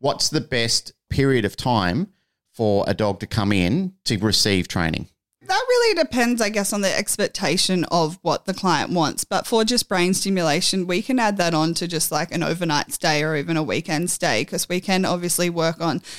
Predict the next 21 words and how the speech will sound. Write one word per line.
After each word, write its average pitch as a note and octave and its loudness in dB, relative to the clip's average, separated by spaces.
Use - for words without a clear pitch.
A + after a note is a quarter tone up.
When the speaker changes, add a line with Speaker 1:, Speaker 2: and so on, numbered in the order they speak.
Speaker 2:
little A3+ 2
fun G3 0
things F3 -2
like D#3+ -2
spin E3 0
and E3+ 0
touch - -2
and F3+ 0
brush D#3+ 0
up F3 -2
on E3+ 0
obedience. D#3+ 0
It's G#3+ -4
obviously F#3 0
not E3+ -2
something E3 -2
that C3 -2
we E3 0
can E3 -2
work A#2+ -2
on E3+ 0